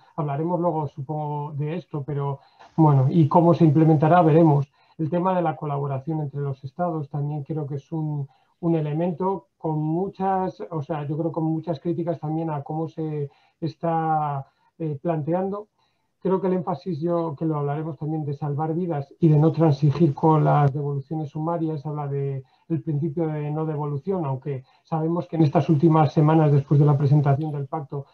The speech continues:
se sigue, se sigue realizando, pues yo creo que es otro de los elementos que podrían ser rescatables.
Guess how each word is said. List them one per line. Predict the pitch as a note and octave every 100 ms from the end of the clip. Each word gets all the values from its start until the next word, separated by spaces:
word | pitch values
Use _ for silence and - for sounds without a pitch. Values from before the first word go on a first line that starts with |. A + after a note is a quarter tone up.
| _
se | - D#3+
sigue, | - E3 D#3 D3 D3 C#3+ D3 D3+ D#3+ -
se | -
sigue | C#3+ D#3+ D#3+ D3+
realizando, | D3+ D3+ C#3 E3+ E3+ E3+ _ _ -
pues | D#3+
yo | D#3+
creo | D#3+ E3+
que | D#3+
es | - -
otro | C3 D#3+ F3
de |
los | E3 D3 E3+
elementos | D#3 D#3+ F3 C#3+ F#3 - _ _ _ _ _ -
que | C#3+
podrían | E3+ E3 F#3+ G3
ser | - G3+ G3+
rescatables. | F3+ C#3+ - C#3+ E3 E3 C#3+ C3+ C#3 _